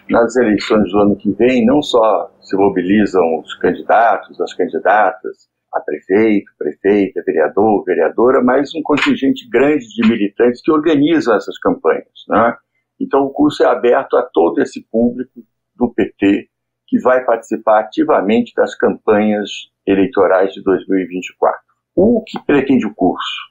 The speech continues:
A campanha de vinte e quatro, ela tem um aspecto que é municipal, por óbvio, o nosso projeto para as cidades, nosso projeto para os legislativos municipais,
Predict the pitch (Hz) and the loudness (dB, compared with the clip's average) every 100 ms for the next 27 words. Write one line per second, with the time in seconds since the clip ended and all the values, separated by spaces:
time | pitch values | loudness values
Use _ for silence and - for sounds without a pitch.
0 | _ - - 151 214 196 135 113 98 85 | _ -8 -2 0 2 0 0 2 2 0
1 | 98 95 - - 143 147 117 110 120 - | -2 -4 -4 0 0 0 0 2 2 0
2 | 120 110 110 - - 101 - _ - - | 0 2 0 -2 0 0 0 _ -18 -2
3 | 107 90 82 76 71 87 98 - - - | 2 4 4 2 0 0 0 0 -8 -2
4 | 104 147 - - 78 - - - - _ | 0 0 -2 -2 0 2 0 -4 -20 _
5 | _ _ _ _ - 92 95 - - 82 | _ _ _ _ -4 0 0 -2 -2 -2
6 | 80 101 104 - - - - 76 76 90 | 0 0 0 -2 -4 -4 -6 -2 0 2
7 | 92 - 85 - - - 90 - 104 107 | -2 -4 -4 -4 -2 0 0 2 0 0
8 | 98 85 92 87 - 87 - - - 82 | -4 -2 0 -2 -2 -2 -2 -2 -6 -6
9 | - 87 82 - - - 87 - | -4 -4 -6 -10 -6 0 0 0